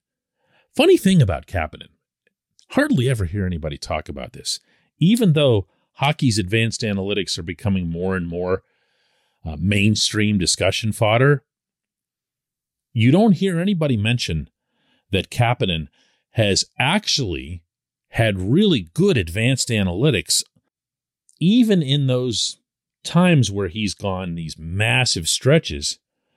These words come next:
without scoring. And the reason for that is he's so fast and so physically capable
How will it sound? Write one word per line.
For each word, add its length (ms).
without 400
scoring. 640
And 240
the 60
reason 320
for 140
that 220
is 280
he's 300
so 320
fast 680
and 160
so 400
physically 640
capable 680